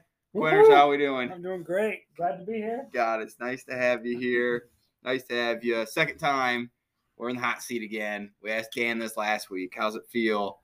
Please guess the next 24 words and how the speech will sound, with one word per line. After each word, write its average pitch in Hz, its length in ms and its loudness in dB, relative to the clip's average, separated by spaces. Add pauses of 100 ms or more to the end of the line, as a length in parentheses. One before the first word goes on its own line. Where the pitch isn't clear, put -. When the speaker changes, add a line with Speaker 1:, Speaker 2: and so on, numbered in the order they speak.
(360)
Speaker 1:
second 104 240 -4
time 104 180 -2
around? 95 200 -4
Speaker 2:
Second 170 240 2
time 190 200 4
around 190 280 2
feels 185 200 -8
pretty - 200 -16
good. 220 260 -2 (160)
Less 165 240 4
nervous, 196 560 -2 (300)
less - 180 8
prepared, 180 640 6
Speaker 1:
Less 156 220 6
Speaker 2:
but 165 100 4
less 165 220 8
Speaker 1:
prepared. 165 340 2
Speaker 2:
nervous, 156 220 2 (120)
so 139 100 2
Speaker 1:
<laughs> 131 100 2
All 127 80 -6 (420)
Speaker 2:
that's 127 220 0
Speaker 1:
right. 131 160 2
Speaker 2:
good. 151 220 -2